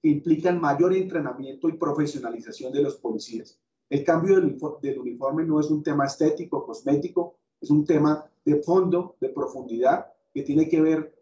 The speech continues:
con las habilidades, con el entrenamiento, con una nueva mentalidad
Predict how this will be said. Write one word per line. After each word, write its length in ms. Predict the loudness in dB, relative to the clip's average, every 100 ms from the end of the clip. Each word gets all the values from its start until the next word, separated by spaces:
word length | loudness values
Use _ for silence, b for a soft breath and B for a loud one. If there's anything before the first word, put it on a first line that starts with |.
| _ 0
con 140 | 4
las 180 | 4 2
habilidades, 600 | -4 -6 -2 -2 0 -4
con 160 | -6 -8
el 60 |
entrenamiento, 680 | -8 -8 0 4 4 2 -4
con 120 | -2
una 100 | 0
nueva 280 | 4 4 4
mentalidad 800 | 2 0 -4 -4 -4 -4 -6